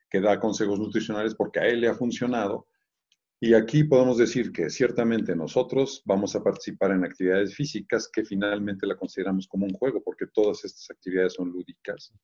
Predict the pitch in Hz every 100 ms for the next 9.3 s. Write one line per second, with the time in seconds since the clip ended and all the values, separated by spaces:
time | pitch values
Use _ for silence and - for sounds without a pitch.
0 | _ _ - _ - 131 135 147 - 135
1 | 127 123 123 - 127 - 131 131 117 110
2 | 104 107 107 90 - 95 - _ _ _
3 | _ - _ - _ - 110 - - 135
4 | 139 135 127 120 117 - 104 98 80 -
5 | 110 104 98 85 - 101 95 98 110 139
6 | 143 139 113 101 - 113 101 87 90 82
7 | 170 127 - 104 - 95 92 98 - -
8 | 95 95 92 90 - _ _ _ - 101
9 | 147 147 127